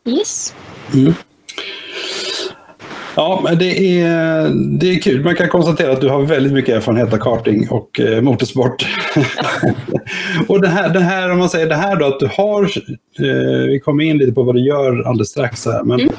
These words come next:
Speaker 2: men jag gissar att det här betyder en hel del för dig i ditt jobb nu, liksom.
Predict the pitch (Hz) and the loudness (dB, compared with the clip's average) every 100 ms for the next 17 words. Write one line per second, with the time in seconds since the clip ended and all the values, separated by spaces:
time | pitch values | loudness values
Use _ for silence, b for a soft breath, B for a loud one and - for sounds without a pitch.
0 | 117 - - - 135 131 - _ _ _ | -6 -12 -6 0 2 0 -6 _ _ _
1 | - 151 147 151 143 160 170 175 190 180 | -2 0 2 0 2 2 0 0 2 4
2 | 135 123 131 127 120 113 120 - - - | 4 4 2 2 2 2 0 -4 -4 0
3 | 127 127 117 120 127 123 120 - 151 101 | 0 2 2 2 2 2 2 2 0 2
4 | 120 151 101 - 101 - 101 | 2 2 2 0 -2 0 0